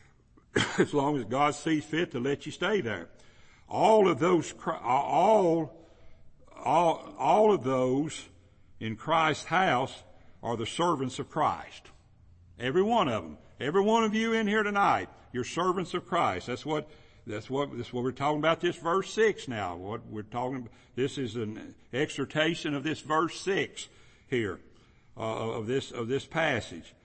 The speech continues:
All of those of Christ's house are the servants of Christ. Well, then we must realize that the servants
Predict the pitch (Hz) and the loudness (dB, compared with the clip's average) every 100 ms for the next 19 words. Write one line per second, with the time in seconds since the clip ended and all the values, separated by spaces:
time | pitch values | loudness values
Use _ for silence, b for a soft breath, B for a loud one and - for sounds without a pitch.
0 | b b b - 135 190 208 196 196 185 | b b b -2 4 6 6 6 6 6
1 | 156 156 123 107 160 175 175 - 190 180 | 4 2 -4 -6 0 2 2 0 0 2
2 | 135 127 123 117 113 - 165 156 143 - | 2 0 -2 -4 -4 -2 0 0 0 -6
3 | 135 202 185 107 85 - b b b b | -4 0 2 0 -2 -12 b b b b
4 | b 110 113 143 139 196 202 175 - 185 | b -4 -2 2 4 4 6 4 4 4
5 | 226 226 139 120 117 135 151 - - b | 6 6 6 6 6 4 0 -8 -18 b
6 | b b b b b - 123 120 120 185 | b b b b b -4 -4 -2 -4 4
7 | 208 214 147 156 - | 8 8 6 0 -4